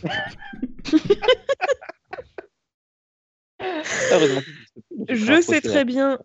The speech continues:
Speaker 1: que vous ne l'avez pas vue parce que j'étais la seule à continuer à m'intéresser aux séries de cette plateforme qui est donc Quibi, pour ceux qui <laughs> n'ont pas compris. Mon personnage principal est absolument insupportable, incroyablement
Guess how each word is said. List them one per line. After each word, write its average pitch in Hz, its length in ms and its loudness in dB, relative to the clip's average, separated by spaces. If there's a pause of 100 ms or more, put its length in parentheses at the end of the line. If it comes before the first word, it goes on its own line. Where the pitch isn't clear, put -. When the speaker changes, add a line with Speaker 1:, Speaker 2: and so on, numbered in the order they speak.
(120)
Speaker 1:
que 247 100 -4
vous 233 260 4
ne 226 100 4
l'avez 214 320 6
pas 202 180 0
vue 269 180 4
parce 208 260 -4
que 214 140 -2
j'étais 208 300 2
la 214 160 6
seule 247 380 4
à 220 100 4
continuer 226 360 2
à 226 40 4
m'intéresser 220 760 0
aux 202 100 4
séries 214 500 2
de 196 220 4
cette 196 380 0
plateforme 269 560 2
qui 220 200 -2
est 208 40 4
donc 202 320 4
Quibi, 214 440 4
pour 214 220 0
ceux 226 120 -2
qui - 220 -2
<laughs> - 140 0
n'ont 240 120 2
pas 196 140 4
compris. 170 400 0 (1080)
Mon 220 200 4
personnage 285 720 2
principal 247 640 0
est 226 160 4
absolument 214 680 2
insupportable, 214 1120 0
incroyablement 180 1120 2